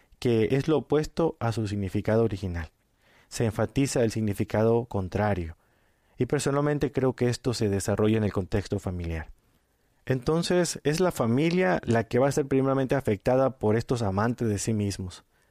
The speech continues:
estos amantes del dinero, estas personas jactanciosas y arrogantes. Los primeros que van a ser afectados serán los miembros de la familia. Pues verá, estas personas serán abusivas,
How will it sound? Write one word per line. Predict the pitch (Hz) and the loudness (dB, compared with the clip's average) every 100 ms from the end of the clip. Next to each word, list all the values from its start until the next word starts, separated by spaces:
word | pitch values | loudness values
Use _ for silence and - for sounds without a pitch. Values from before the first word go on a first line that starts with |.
| - | -6
estos | 98 123 | -2 -2
amantes | 104 104 120 - | 0 0 0 -2
del | 113 98 | -2 -2
dinero, | 95 98 101 95 _ _ _ _ - | 0 0 0 -2 _ _ _ _ -4
estas | 107 123 | -2 -2
personas | - 98 120 117 | -4 -2 0 0
jactanciosas | 107 - 95 92 110 117 117 | -2 -2 -4 -2 2 2 2
y | 104 | 0
arrogantes. | 98 87 87 85 87 - _ _ _ _ _ _ - | 0 -2 -4 -6 -12 -16 _ _ _ _ _ _ -4
Los | 123 | -2
primeros | 139 120 127 151 151 - _ _ - | 0 2 2 2 0 -4 _ _ -2
que | 113 | 2
van | 117 | 2
a | 131 | 2
ser | 127 123 | 0 0
afectados | 117 101 117 113 120 - _ _ | -2 -2 2 2 0 -6 _ _
serán | - 113 104 117 120 _ | -2 2 2 0 -4 _
los | 110 98 | -2 0
miembros | 101 104 107 | 0 2 2
de | 101 | 2
la | 92 | 0
familia. | 95 92 90 90 - _ _ _ | -4 -4 -4 -6 -10 _ _ _
Pues | 127 113 | -2 2
verá, | 117 147 - - | 2 0 -6 -8
estas | 127 180 | -4 -4
personas | - 123 143 139 | -2 -2 0 0
serán | 131 143 | 0 0
abusivas, | 135 117 143 170 98 - | 0 0 -2 -4 -6 -10